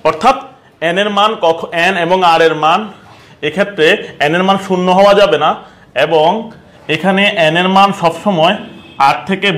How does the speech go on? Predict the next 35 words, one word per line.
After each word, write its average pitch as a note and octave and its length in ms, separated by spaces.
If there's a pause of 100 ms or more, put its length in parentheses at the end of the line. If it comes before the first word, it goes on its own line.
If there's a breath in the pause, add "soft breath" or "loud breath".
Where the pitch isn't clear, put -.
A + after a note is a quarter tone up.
বড় D#3 160
হবে F#3 260 (200)
অথবা F3+ 340 (180)
আর C#3 140
এর F#3 180
সমান F3 240
হতে C#3+ 180
পারে, A#2 200 (880)
এই F#3+ 140
একটা F#3 200
জিনিস। C3+ 200 (280)
আরেকটা D3 280
জিনিস G3+ 140
হচ্ছে A3 280
দেখো D#3 220 (1300 loud breath)
এই G3+ 80
সূত্রটা A3 480 (540 loud breath)
আমরা F3 220 (120)
কিভাবে G3 380
আসছে, - 240 (540 loud breath)
এটা F3+ 120 (120)
বিজে-, F3 220
উম, D3+ 240 (100)
বোঝার F#3 260
জন্য G#3 160 (100)
আমাকে F3 220
প্রথমে F#3 460
দেখতে G3 280
হবে D#3 200 (880 loud breath)
এখানে G#3+ 300
দেখো G#3 200 (280)
এন F3+ 80 (120)
সংখ্যক G3 320 (120)
ভিন্ন F#3 180 (120)
ভিন্ন G3 160